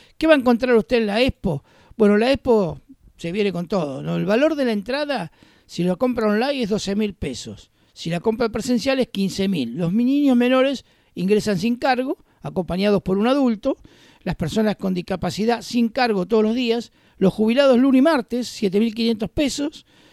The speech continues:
El resto, perdón, lunes y martes sin cargo, el resto de la semana, siete mil quinientos pesos. Los estudiantes de licea de agronomía veterinaria también ingresan. Les quiero comentar que esto va a estar abierto hasta el día veintisiete, de nueve a veinte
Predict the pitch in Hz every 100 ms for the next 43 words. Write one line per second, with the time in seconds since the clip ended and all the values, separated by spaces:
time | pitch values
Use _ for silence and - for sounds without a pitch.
0 | _ - 135 165 190 - 196 - 208 208
1 | 170 226 240 247 233 220 226 226 269 262
2 | 269 262 - 170 185 - 190 156 214 247
3 | 196 180 175 196 190 196 202 - 254 175
4 | 226 - _ _ _ 190 165 175 214 226
5 | 226 202 196 196 277 262 220 185 175 196
6 | 208 202 185 202 226 269 269 277 202 190
7 | 202 196 185 165 - 147 139 - - -
8 | _ _ 214 - 185 185 185 - 240 240
9 | 233 233 269 240 240 220 202 175 220 214
10 | - 190 240 294 254 220 262 311 - -
11 | _ 156 - 190 190 220 214 208 202 233
12 | - 311 254 - 294 - _ - 220 226
13 | 277 339 339 330 _ - 202 196 220 214
14 | - - 202